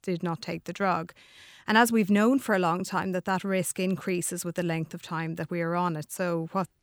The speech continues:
the headlines have certainly given us is a three point three percent,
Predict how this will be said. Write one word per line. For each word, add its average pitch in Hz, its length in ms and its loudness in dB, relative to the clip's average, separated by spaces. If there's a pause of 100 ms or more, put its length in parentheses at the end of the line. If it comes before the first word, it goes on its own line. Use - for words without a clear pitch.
(140)
the 185 80 -2
headlines 175 600 0
have 165 380 -4
certainly 175 380 -4
given 220 260 2
us 165 200 0 (360)
is 185 200 0
a 175 80 4
three 196 260 0
point 170 420 -2
three 180 300 0
percent, 165 640 -4